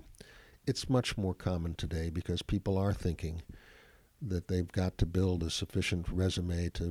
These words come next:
m-, check the boxes and meet the requirements of the graduate school or their professional career. And, uh,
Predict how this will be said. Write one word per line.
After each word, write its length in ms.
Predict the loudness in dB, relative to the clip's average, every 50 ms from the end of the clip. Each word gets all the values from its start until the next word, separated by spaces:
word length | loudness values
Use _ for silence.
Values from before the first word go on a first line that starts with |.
| -4 -4 -6 -8
m-, 100 | -8 -8 -8 _ -20 -20 -20 _ _ _
check 200 | 2 2 2 2
the 100 | 0 -4
boxes 480 | -4 -4 -4 -6 -6 -6 -6 -6 -4 -2
and 100 | -2 0
meet 180 | 0 0 0
the 100 | -2 -4
requirements 720 | -2 -2 -4 -2 -2 -2 0 0 -2 -2 -4 -4 -4 -6
of 120 | -8 -6 -6
the 80 | -6
graduate 440 | -4 -2 0 0 0 0 -2 -4 -4
school 400 | -4 -4 -2 -2 -2 -2 -2 -4
or 100 | -4 -4
their 100 | -4 -6
professional 560 | -4 -6 -6 -4 -2 -2 -2 0 -2 -2 -4
career. 500 | -4 -4 -4 0 0 2 2 2 0 -2 -6 -10 -20 -20 -20 -20 -20 -20 -20 -20 -20 -10 -6
And, 300 | -4 -4 -4 -4 -6 -10 -14 -20 -18 -14
uh, 40 | -14